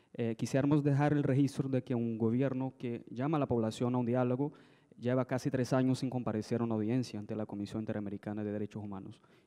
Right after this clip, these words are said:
Eso, eh, explica mucho la vocación por los derechos humanos del gobierno nicaragüense de turno. Eh, cedo entonces la palabra a Olma Salazar para que haga el petitorio y enseguida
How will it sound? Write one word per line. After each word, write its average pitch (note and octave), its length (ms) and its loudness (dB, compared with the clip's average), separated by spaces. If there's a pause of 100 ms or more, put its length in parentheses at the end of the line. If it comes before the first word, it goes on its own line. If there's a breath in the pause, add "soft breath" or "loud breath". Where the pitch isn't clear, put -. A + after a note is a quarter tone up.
(120)
Eso, B2 500 -2
eh, A2 320 -2
explica A#2 360 -6
mucho A#2 260 -2
la A2+ 80 0
vocación G#2+ 520 0 (300 soft breath)
por A2+ 100 6
los A2 100 8
derechos G#2+ 300 6
humanos G#2 420 2 (440 soft breath)
del G#2+ 300 6
gobierno G#2+ 420 10
nicaragüense G#2 640 2
de A2 160 4
turno. A2 340 8 (380 loud breath)
Eh, A#2+ 380 2
cedo D3+ 280 10
entonces E3 380 8
la D#3+ 100 12
palabra C3 540 12 (260 loud breath)
a A#2+ 200 6
Olma C#3+ 280 12
Salazar C#3 720 6
para B2 280 8
que B2+ 180 10
haga D3 180 12
el D3+ 100 10
petitorio C#3 640 12
y C3 120 4
enseguida C3+ 580 4